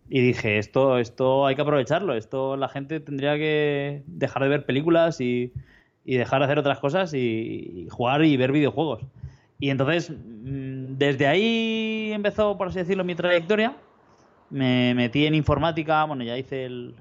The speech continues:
eh, toda la, todo lo que pude de informática en, en el colegio, instituto. Luego metí en informática en, en la universidad, hice todas las asignaturas posibles relacionadas con, con el desarrollo de videojuegos, que entonces no era ahora, estoy hablando de antes del año dos mil, princip-,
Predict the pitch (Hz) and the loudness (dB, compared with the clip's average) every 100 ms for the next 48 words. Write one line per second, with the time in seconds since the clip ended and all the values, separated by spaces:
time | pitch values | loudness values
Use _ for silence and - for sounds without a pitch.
0 | 131 - 120 - - 135 131 131 143 139 | -20 -20 -16 -16 -2 2 2 0 0 -2
1 | 135 131 143 131 127 127 123 131 131 123 | -2 0 2 4 0 -4 -6 -4 -4 0
2 | 123 123 123 123 _ _ - 127 123 131 | 2 2 0 -4 _ _ -6 -2 0 2
3 | 143 139 143 131 131 135 151 190 214 - | 2 0 2 2 0 -2 0 2 2 -2
4 | - _ _ - - 139 135 143 135 143 | -18 _ _ -20 -8 0 2 4 2 0
5 | 143 139 139 147 143 135 135 127 127 123 | -2 -4 -2 -2 -4 0 0 2 0 -2
6 | 123 120 135 131 139 139 175 202 202 175 | -4 -6 -4 -2 -2 0 2 2 2 -2
7 | 151 147 139 135 135 139 131 139 127 131 | -4 -4 -4 -8 -6 -6 -4 0 0 -2
8 | - - - - _ - 117 151 139 135 | -12 -20 -18 -20 _ -8 -2 0 2 2
9 | 131 131 - 127 123 127 127 123 123 - | 2 -2 -8 -4 -2 0 0 0 0 -4
10 | 127 120 120 127 - 123 123 110 117 123 | -4 -2 -4 -6 -4 -2 0 0 2 2
11 | 127 123 123 170 202 - - _ _ - | 4 2 2 2 2 -2 -18 _ _ -2
12 | 127 139 143 - 139 131 127 123 190 247 | 0 2 0 0 0 2 2 2 2 0
13 | 143 107 - 127 131 127 120 117 110 117 | -4 -8 -10 -6 -4 -4 -4 -4 -4 -4
14 | 127 120 110 113 113 98 156 226 190 - | -4 -4 -4 -4 -4 -2 0 0 -2 -6
15 | 120 131 | -6 -8